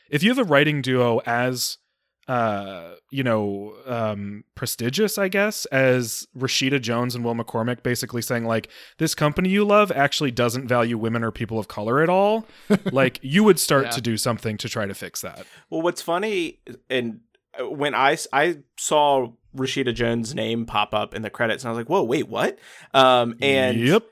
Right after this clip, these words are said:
Speaker 3: I immediately, like, Googled, you know, Rashida Jones' Toy Story four, and that's all that pops up, right? Like, it's just the, o-, obviously, like, the news about, like, the departure and stuff like that. So, like,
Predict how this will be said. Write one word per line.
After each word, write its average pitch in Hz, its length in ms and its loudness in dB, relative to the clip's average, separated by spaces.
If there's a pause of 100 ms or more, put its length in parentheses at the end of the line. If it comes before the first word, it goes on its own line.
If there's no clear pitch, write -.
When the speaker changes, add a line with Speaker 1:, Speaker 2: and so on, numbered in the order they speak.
(260)
Speaker 3:
I 143 140 8
immediately, 135 960 4
like, 120 300 -4
Googled, 127 580 -2
you 123 120 -2
know, 120 120 0
Rashida 117 360 -4
Jones' 117 480 -4
Toy 117 180 -4
Story 107 260 -4
four, 120 680 -2 (440)
and 135 580 4 (200)
that's 147 180 6
all 135 160 8
that 120 100 0
pops 110 240 -4
up, 98 180 -4
right? 107 220 -2
Like, 113 200 -2
it's 107 140 -4
just 110 220 -6
the, 110 140 -6 (100)
o-, 123 220 -2
obviously, 123 540 2
like, 107 180 -8
the 113 80 -8
news 107 300 -8
about, 95 320 -10
like, 117 140 -10
the 110 60 -10
departure 107 480 -4
and 107 160 -6
stuff 107 200 -6
like 107 160 -4
that. 110 200 -2
So, 120 120 0
like, 113 240 -2